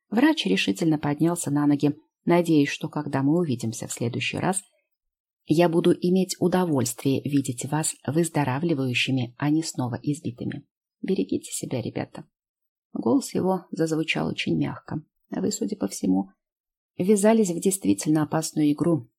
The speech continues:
поэтому прошу вас, будьте максимально осмотрительны. Вообще, лучше поменьше выходите из дома.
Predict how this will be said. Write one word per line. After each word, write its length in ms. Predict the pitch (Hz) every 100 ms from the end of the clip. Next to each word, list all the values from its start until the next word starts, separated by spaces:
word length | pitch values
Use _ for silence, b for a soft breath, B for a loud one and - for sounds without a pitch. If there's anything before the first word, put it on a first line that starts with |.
| _
поэтому 460 | - 165 170 143 -
прошу 360 | - 147 -
вас, 260 | - - - _ _ _
будьте 500 | - 147 156 - 117 -
максимально 680 | 143 - - 143 139 127 -
осмотрительны. 760 | 143 - 127 139 - 131 139 _ _ _ _ _ _ _ -
Вообще, 500 | 185 196 - 294 311 320 _ _ _ _ -
лучше 300 | 190 220 -
поменьше 440 | 202 202 147 -
выходите 500 | 143 - 156 156 170
из 100 | 175
дома. 420 | 160 147 139 131